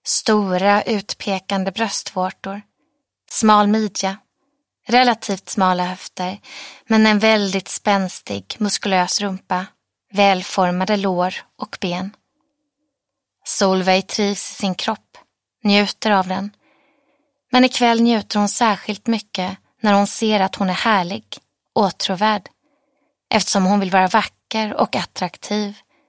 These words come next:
för sin älskade, älskade Alex. De träffades för några månader sedan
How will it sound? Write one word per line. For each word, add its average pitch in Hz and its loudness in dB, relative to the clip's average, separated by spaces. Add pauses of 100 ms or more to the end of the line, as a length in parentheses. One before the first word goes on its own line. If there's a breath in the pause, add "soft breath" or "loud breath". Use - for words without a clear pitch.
(160)
för 226 0
sin 220 2
älskade, - -2 (340)
älskade 180 -6 (240)
Alex. 202 -4 (1600 loud breath)
De 240 4
träffades 214 2
för 214 -4
några 214 4
månader 196 2
sedan 226 -4